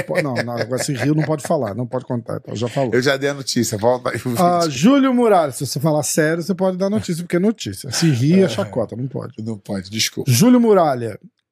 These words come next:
Speaker 1: qual é a treta mais besta que existe no mundo do jiu-jitsu?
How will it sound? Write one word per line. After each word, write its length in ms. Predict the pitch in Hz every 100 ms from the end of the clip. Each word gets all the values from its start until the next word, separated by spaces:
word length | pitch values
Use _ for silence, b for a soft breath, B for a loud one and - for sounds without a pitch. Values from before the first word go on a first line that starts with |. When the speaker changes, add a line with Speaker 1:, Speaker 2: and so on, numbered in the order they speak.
| -
Speaker 1:
qual 240 | 277 311
é 100 | 302
a 20 | 262
treta 360 | - 240 214
mais 420 | 202 214 277 196 165
besta 580 | 131 135 208 233 - 220
que 100 | 208
existe 380 | 170 147 190 190
no 100 | 180
mundo 240 | 165 170
do 120 | 156
jiu-jitsu? 580 | 147 143 117 101 - -